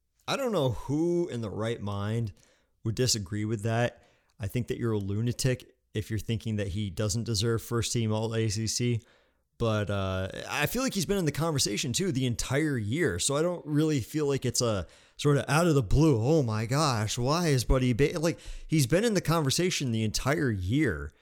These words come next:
So I don't really get what the whole point of disagreeing with that is. But listen, to,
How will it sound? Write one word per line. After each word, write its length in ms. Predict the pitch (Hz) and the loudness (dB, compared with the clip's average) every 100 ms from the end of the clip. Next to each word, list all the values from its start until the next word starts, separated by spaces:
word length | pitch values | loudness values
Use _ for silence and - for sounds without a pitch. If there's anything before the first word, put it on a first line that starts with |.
| _ - | _ -4
So 220 | - 151 | 2 4
I 60 | 160 | 4
don't 140 | 202 | 2
really 240 | 196 170 | 2 2
get 280 | 123 147 151 | 2 0 0
what 280 | 135 131 - | 0 -2 0
the 160 | 131 117 | 2 2
whole 420 | 98 127 123 110 | 2 2 2 0
point 440 | - - 123 120 | -2 0 0 -2
of 200 | 107 107 | -2 -2
disagreeing 580 | 90 120 127 104 113 113 | 0 0 -2 -4 -2 -2
with 140 | 113 104 | -2 -2
that 200 | 110 107 | -2 0
is. 280 | 110 107 | 0 -2
But 360 | - 110 98 - - - _ _ | -2 -2 -2 -4 -14 -20 _ _
listen, 400 | 120 143 - 110 | 0 2 2 0
to, 420 | 98 135 120 117 | -2 0 2 0